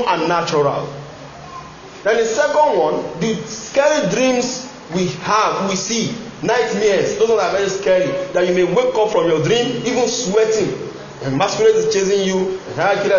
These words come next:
is chasing you, a lion is chasing you. Those ones, the first thing somebody sees is the next morning he wakes up and goes to Afa. "Afa, I saw a lion chasing me." And I was, "Ah,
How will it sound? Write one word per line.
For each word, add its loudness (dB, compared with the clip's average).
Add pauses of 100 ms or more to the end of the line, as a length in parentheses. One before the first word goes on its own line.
is -2
chasing 4
you, 2 (100)
a 0
lion 2
is -2
chasing 2
you. 0 (140)
Those 4
ones, 4
the 2
first 2
thing 0
somebody 2
sees -2
is -2
the -2
next 2
morning 4
he -2
wakes 2
up 0
and 0
goes 2
to 2
Afa. -2 (140)
"Afa, -2
I 2
saw 2
a 4
lion 2
chasing 2
me." -2 (340)
And -2
I 2
was, 4
"Ah, 2